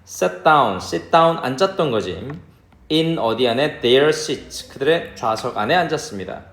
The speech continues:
seats가 좌석, 그들이 같이였으니까 seats가 되겠지. 하나 아니까냐. 그때 또 two boys가 sat down, 앉았대. In front of 뭐뭐 앞에지.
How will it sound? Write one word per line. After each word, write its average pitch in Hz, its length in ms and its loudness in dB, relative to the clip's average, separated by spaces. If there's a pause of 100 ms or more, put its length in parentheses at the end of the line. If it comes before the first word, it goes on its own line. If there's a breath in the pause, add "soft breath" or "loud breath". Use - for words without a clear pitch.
(240)
seats가 175 520 -6
좌석, 117 760 -4 (380 loud breath)
그들이 151 320 0
같이였으니까 139 840 -4
seats가 185 640 -2
되겠지. 107 720 -4
하나 147 220 -4
아니까냐. 101 680 -4 (540 loud breath)
그때 202 240 -6
또 214 180 -2
two 240 240 -2
boys가 107 720 2
sat - 380 -4
down, 143 240 4
앉았대. 139 720 -2 (220)
In 175 200 -4
front 175 360 0
of 151 200 2
뭐뭐 123 480 0
앞에지. 127 920 -2